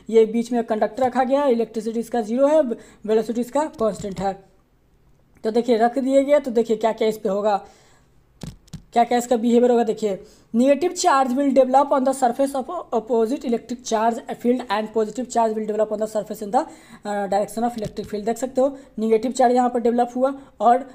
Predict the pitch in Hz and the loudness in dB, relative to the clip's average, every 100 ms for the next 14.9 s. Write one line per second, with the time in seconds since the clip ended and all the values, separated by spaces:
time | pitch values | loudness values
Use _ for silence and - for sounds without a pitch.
0 | - 214 233 262 - 359 311 349 285 269 | -4 0 2 2 2 0 -2 -2 2 4
1 | 240 190 226 233 240 240 330 294 269 285 | 2 2 4 6 4 2 -2 0 0 0
2 | 277 240 269 277 269 233 254 - 247 233 | 0 0 0 0 2 0 -2 -2 2 2
3 | 233 320 - _ _ _ _ _ _ _ | 0 -6 -10 _ _ _ _ _ _ _
4 | 262 247 240 - 233 202 208 220 254 320 | -2 -2 0 0 0 0 -2 -2 2 2
5 | 233 233 214 - - _ _ _ _ 202 | 2 0 -4 -6 -20 _ _ _ _ 0
6 | 240 220 214 185 - - 254 254 349 - | 4 4 2 -2 -8 -2 0 0 -4 -2
7 | 359 311 302 320 320 285 294 269 285 302 | 0 0 0 0 0 2 2 2 0 -2
8 | 269 269 262 247 247 269 269 254 254 277 | 2 0 0 -4 -4 -6 -4 -4 -4 -2
9 | 220 220 220 254 254 240 240 233 240 247 | -2 -4 -6 -6 -2 2 2 2 0 0
10 | 269 - - - 208 220 233 220 226 254 | -2 -6 -18 -8 -2 0 0 0 -2 0
11 | 254 226 226 240 226 254 - - - 214 | 0 0 -2 0 0 -2 -8 -20 -6 -6
12 | - - 269 294 294 269 262 262 247 240 | -4 0 2 2 2 4 2 2 0 2
13 | 262 254 262 240 240 240 226 233 220 226 | 2 2 2 2 2 2 0 0 -2 0
14 | 240 220 - 220 220 226 220 220 240 | 2 2 0 0 2 0 0 -2 -4